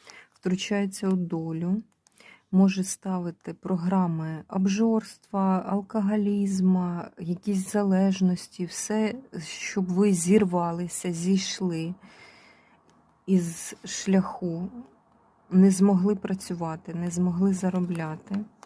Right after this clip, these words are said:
Заперечую. От, ще на майбутнє планують, е, чинити магію.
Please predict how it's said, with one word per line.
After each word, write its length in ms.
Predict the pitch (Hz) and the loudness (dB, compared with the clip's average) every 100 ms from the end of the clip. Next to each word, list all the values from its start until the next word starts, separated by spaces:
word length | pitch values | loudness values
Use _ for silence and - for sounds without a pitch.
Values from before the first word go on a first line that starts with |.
| - | -14
Заперечую. 760 | 175 - 170 165 160 - 208 190 - _ _ - - - - - _ _ _ - _ - | -12 -10 -8 -6 -8 -10 -10 -12 -12 _ _ -20 -20 -20 -20 -20 _ _ _ -20 _ -6
От, 320 | 175 160 - | -2 -2 -4
ще 520 | - - 220 180 156 147 | -8 0 4 4 2 -4
на 140 | 180 190 | 2 6
майбутнє 840 | 202 208 190 233 240 185 170 170 151 _ _ - | 6 4 0 -2 -4 -6 -8 -8 -14 _ _ -12
планують, 840 | 175 180 185 190 165 156 - - _ _ _ _ _ _ _ _ _ _ _ _ _ _ _ _ _ _ _ | -4 0 2 2 0 -6 -14 -20 _ _ _ _ _ _ _ _ _ _ _ _ _ _ _ _ _ _ _
е, 420 | 190 185 180 175 180 | 0 2 4 0 -2
чинити 500 | - 190 202 196 190 | -2 4 4 4 0
магію. 680 | 180 170 165 165 185 202 | 0 0 -4 -2 0 0